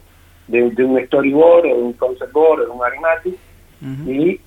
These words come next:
Speaker 1: hay otras que no, otras que levantan y es más fácil contarla y imaginarla con otro tipo de apoyo. Ese es el primer proceso que sería crear el mensaje y presentarlo. Una vez que lo presentamos, que estamos todos de acuerdo, que,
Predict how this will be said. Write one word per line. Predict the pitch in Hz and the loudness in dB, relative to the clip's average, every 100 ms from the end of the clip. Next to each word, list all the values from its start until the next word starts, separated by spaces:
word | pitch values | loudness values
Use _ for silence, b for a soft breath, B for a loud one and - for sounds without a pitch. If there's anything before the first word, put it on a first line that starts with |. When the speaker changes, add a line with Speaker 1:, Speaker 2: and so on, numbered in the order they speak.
| _ _ _ _ | _ _ _ _
Speaker 1:
hay | - 123 135 | -4 -2 -2
otras | 135 165 | -2 -4
que | - | 0
no, | 147 147 - | 2 2 0
otras | 127 127 131 | -4 -4 -6
que | - | -2
levantan | 120 139 170 165 135 127 | 0 2 2 0 -2 -2
y | 127 | -4
es | |
más | 120 117 | -4 -2
fácil | 151 151 127 | -4 -4 -6
contarla | 123 120 147 147 143 | -6 -2 -2 0 -2
y | 120 | -2
imaginarla | 113 113 - 127 139 139 143 | -4 -6 -6 -4 -4 -2 -6
con | 120 117 | -6 -6
otro | 113 113 110 | -6 -4 -6
tipo | 120 - 104 | -6 -8 -6
de | 104 | -4
apoyo. | - 92 - - _ b b b - | -4 -8 -8 -16 _ b b b -2
Ese | 202 - | 2 2
es | 185 | 2
el | 190 | 0
primer | - 147 170 160 - _ _ _ _ | 2 0 2 0 -4 _ _ _ _
proceso | - 143 143 170 170 | -2 0 2 0 0
que | 151 123 | -2 -2
sería | 131 143 165 156 - _ _ _ _ _ _ _ - | 0 4 4 4 -2 _ _ _ _ _ _ _ -8
crear | 123 151 175 | 2 4 4
el | 180 | 2
mensaje | 180 180 214 208 220 | 0 -2 0 -2 -2
y | 190 | -8
presentarlo. | - 127 127 120 110 120 | -10 -10 -6 -2 -2 -2
Una | 190 | -6
vez | 190 | -6
que | 180 | -2
lo | 160 160 | -2 -2
presentamos, | 143 143 139 180 185 185 170 | -10 -10 -2 2 2 0 -4
que | 127 | -4
estamos | 120 135 127 | -4 -2 -2
todos | 139 131 | -2 -2
de | |
acuerdo, | 120 175 180 170 160 160 | 0 2 2 2 0 -2
que, | - 117 110 110 | -2 -2 -2 -8